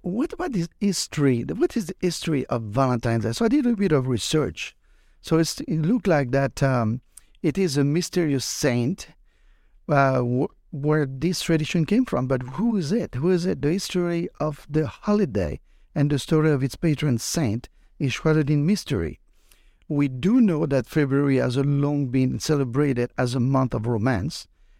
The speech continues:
and that Saint Valentine's Day, as known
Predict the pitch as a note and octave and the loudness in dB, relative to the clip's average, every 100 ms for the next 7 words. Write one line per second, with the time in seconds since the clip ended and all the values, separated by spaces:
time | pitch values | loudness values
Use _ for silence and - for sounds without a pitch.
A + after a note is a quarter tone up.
0 | - D3+ D3+ C#3+ - D#3+ D3+ D3 C#3+ B2+ | -4 0 2 0 0 2 4 4 2 2
1 | C3 A#2+ B2 A2+ C#3+ - _ _ _ _ | 0 0 0 0 -2 -6 _ _ _ _
2 | - C3 C3 B2 C#3+ C#3+ C3+ B2+ B2+ B2+ | -6 -2 0 2 2 2 2 2 2 2
3 | C3+ | -2